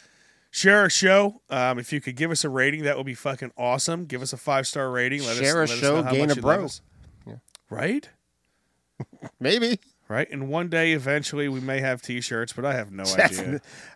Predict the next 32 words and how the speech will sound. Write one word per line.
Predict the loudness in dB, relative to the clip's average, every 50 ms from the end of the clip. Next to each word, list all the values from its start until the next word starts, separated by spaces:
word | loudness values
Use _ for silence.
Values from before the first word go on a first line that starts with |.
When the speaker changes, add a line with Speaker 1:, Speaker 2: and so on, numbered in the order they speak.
| 2
Speaker 2:
I | 4 6 6
am | 8 6 4 4
gonna | 2 0 0
say | 0 0 0 -2 0
right | 0 0 0
here, | 0 0 0 -2
that's | -2 -4 -8 -10
never, | -10 -10 -8 -6 -6 -4 -4 -4 -4 -4 -4 -4 -6
ever | -6 -8 -8 -10 -10
going | -10 -10 -10 -6
to | -4 -2
Speaker 1:
It's | -2 0
gonna | 0 0 0 0
Speaker 2:
happen. | 0 2 0 0 0 -2 -4
Speaker 1:
happen | -6
over | -6 -6 -8
the | -8
winter | -10 -10 -12 -12 -14 -12
time, | -10 -8 -8 -8 -8
'cause | -6 -4
I | -4
have | -2 -4
a |
feeling | -4 -6 -4 -4 -4 -4 -4
we're | -6 -6
gonna | -8 -8 -6
have | -8 -8 -8
a | -8
really | -10 -8 -8 -8 -8 -8
cold | -8 -10 -10 -10 -10 -10
winter. | -12 -12 -8 -8 -8 -8
We're | -8 -10